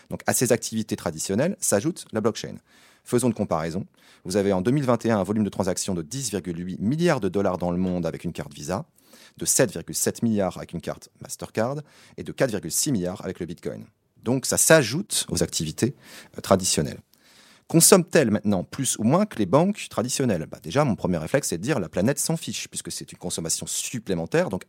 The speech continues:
additive. Mais tentons quand même une réponse. On penche vers le oui, et visiblement, la dynamique de la consommation énergétique est croissante, pour ne pas dire exponentielle. Plus de membres, plus de robustesse, plus d'énergie consommée.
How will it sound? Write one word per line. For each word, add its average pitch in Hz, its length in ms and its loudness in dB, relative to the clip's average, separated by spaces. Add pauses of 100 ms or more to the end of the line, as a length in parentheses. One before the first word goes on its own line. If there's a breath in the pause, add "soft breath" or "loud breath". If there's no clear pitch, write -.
(300)
additive. 120 540 2 (800 soft breath)
Mais 95 80 -4
tentons 214 280 4
quand 175 100 4
même 160 140 6
une 131 80 4
réponse. 113 600 0 (280)
On 92 100 -2
penche 147 240 6
vers 104 120 6
le 113 80 6
oui, 185 380 2
et 104 80 2
visiblement, 95 720 2
la 92 120 0
dynamique 160 540 2
de 104 80 2
la 95 80 2
consommation 92 460 -2
énergétique 85 500 -4
est - 100 -6
croissante, 147 800 2
pour 101 120 -2
ne - 60 2
pas 85 160 -2
dire 151 240 -2 (120)
exponentielle. 113 680 -4 (640)
Plus 87 220 -8
de 95 100 0
membres, 160 500 2
plus 82 180 -8
de 87 40 -4
robustesse, 85 720 -4 (100)
plus 90 160 -10
d'énergie 87 420 -2
consommée. 107 500 -4